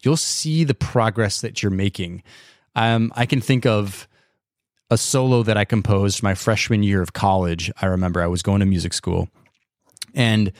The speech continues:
I composed the solo, and I remember being so proud of it. And I was just like, "Wow, this is the solo that I've always wanted to play," right? I composed, I, I really got into it. I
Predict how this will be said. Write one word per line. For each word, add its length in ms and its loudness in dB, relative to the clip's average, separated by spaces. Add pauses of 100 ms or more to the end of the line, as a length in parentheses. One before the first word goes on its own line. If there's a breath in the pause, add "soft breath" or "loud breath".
(200 loud breath)
I 60 2
composed 480 2
the 80 -2
solo, 480 0
and 100 -2
I 80 0
remember 320 2
being 180 0
so 320 -2
proud 360 0
of 100 0
it. 140 0
And 80 -6
I 60 0
was 120 -2
just 160 -4
like, 140 -8
"Wow, 220 0
this 180 0
is 80 -6
the 80 -4
solo 340 0
that 160 2
I've 140 0
always 260 2
wanted 220 2
to 60 0
play," 340 2
right? 160 2
I 40 -4
composed, 440 0
I, 140 0 (120)
I 80 2
really 300 2
got 200 2
into 260 -2
it. 120 -12
I 240 2